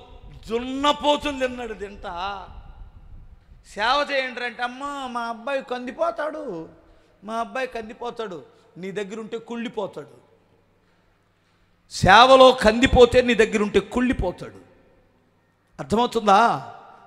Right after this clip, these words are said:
దేవుడు ఎన్నుకుంటే ఆ వ్యక్తిని, దేవుడు ఎన్నుకుంటే, నిన్న ఒక అబ్బాయి వచ్చాడు, ఉన్నాడు రా అబ్బాయి,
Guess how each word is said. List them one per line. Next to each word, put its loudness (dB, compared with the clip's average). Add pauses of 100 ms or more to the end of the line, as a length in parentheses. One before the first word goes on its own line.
(100)
దేవుడు 6
ఎన్నుకుంటే 4
ఆ 4
వ్యక్తిని, -4 (1160)
దేవుడు 10
ఎన్నుకుంటే, 4
నిన్న 0
ఒక 0
అబ్బాయి 2
వచ్చాడు, -6
ఉన్నాడు -6
రా -8
అబ్బాయి, -8